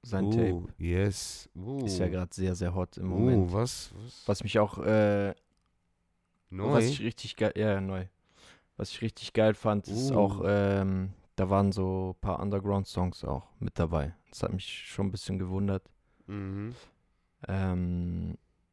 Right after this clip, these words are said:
Speaker 1: und da wir viel in den U S A auch, äh, mehr Underground produziert haben,
Speaker 2: Mhm.
Speaker 1: finde ich das halt geil, weil das sind ja schon mehr so Künstler, die für Mainstream gedacht sind.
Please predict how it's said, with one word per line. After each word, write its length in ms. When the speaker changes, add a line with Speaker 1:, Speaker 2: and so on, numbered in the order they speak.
Speaker 1:
und 320
da 180
wir 120
viel 480
in 100
den 140
U 140
S 180
A 140
auch, 300
äh, 380
mehr 300
Underground 460
produziert 520
haben, 300
Speaker 2:
Mhm. 200
Speaker 1:
finde 180
ich 60
das 220
halt 200
geil, 240
weil 80
das 120
sind 160
ja 200
schon 260
mehr 200
so 140
Künstler, 380
die 120
für 160
Mainstream 540
gedacht 360
sind. 400